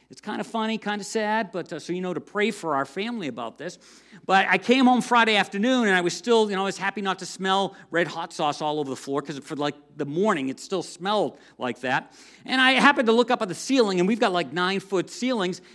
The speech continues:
and <laughs> there up at the top, there was still red sauce. It went everywhere. It was explosive.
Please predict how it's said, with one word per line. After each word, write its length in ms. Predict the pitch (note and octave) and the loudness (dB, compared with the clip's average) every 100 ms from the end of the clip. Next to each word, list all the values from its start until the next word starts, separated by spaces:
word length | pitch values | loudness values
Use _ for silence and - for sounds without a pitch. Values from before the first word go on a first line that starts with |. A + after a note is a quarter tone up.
| - | -8
and 220 | F#3 G3 | -2 0
<laughs> 40 | |
there 340 | D#3+ - D4 C#4+ | 0 0 2 2
up 140 | C#4 | 2
at 100 | C#4 | 0
the 100 | B3 | 0
top, 360 | - D4 C#4 C4+ | 0 2 2 2
there 80 | C4+ | 2
was 140 | A3+ | 2
still 260 | - C#4+ C#4 | 2 0 4
red 260 | D4 D#4+ | 4 4
sauce. 300 | D4 G#3+ - | 4 2 2
It 260 | D4 D4+ A#3 | -2 -4 0
went 320 | C#4 C#4+ - - - _ | 4 4 2 -8 -20 _
everywhere. 880 | - D#4 C#4+ A#3 G3+ D#3 C3 A#2+ C3 | 2 4 4 4 4 4 4 2 0
It 220 | B3+ C#4+ | -2 0
was 260 | C4+ C4 - - | 0 -2 -4 -14
explosive. 1300 | - C4+ - - - - C4+ D#4+ C4 - - - - | -2 -2 -2 -8 -12 -12 -2 0 0 0 -4 -4 -20